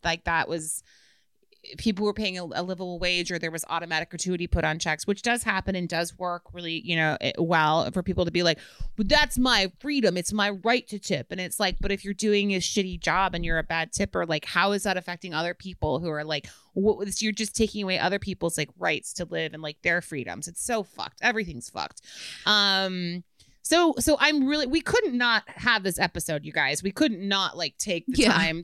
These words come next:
Speaker 1: to, <laughs> like, rant and rage about this, but also, like, put the information out there. And, like, obviously we'll keep covering it as it comes in, as things change.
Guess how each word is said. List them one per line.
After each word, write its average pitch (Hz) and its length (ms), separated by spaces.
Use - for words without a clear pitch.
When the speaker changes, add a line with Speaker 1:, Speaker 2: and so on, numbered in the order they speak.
Speaker 1:
to, 294 160
<laughs> 330 180
like, 349 1040
rant 277 540
and 226 220
rage 226 360
about 196 320
this, 196 180
but 196 140
also, 190 320
like, 180 200
put 226 280
the 196 120
information 180 580
out 190 240
there. 165 380
And, 185 220
like, 180 440
obviously 220 640
we'll 196 200
keep - 280
covering 170 380
it 170 180
as 170 180
it - 80
comes 185 320
in, 202 240
as 165 180
things 180 340
change. 185 580